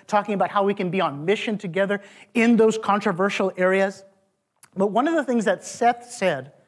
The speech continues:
that, that was impactful to me, he, he was letting us in on a very unique mission field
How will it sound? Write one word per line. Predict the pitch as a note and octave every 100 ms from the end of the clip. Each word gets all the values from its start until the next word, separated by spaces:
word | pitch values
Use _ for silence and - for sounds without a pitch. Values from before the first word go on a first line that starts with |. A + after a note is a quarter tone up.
| _ _ _ _ _ _ _ _
that, | F#3+ F#3
that | G3
was | F3+
impactful | G#3 F#3+ A3 - F#3
to | F#3
me, | G3 F#3
he, | F#3
he | G3
was | G3 E3+
letting | F3 A#3+ E4
us | D4 - -
in | G#3+ A3+ G3+ E3+ D#3+ E3+ _ _ _ -
on | G3 G3 F#3+ F#3+
a | F3+
very | D#3 E3+ B3+ F4+
unique | D#4+ A3+ A3 G3 G#3 A#3 F#3
mission | F3+ G#3+ - F#3
field | F#3+ E3 D3+ C#3+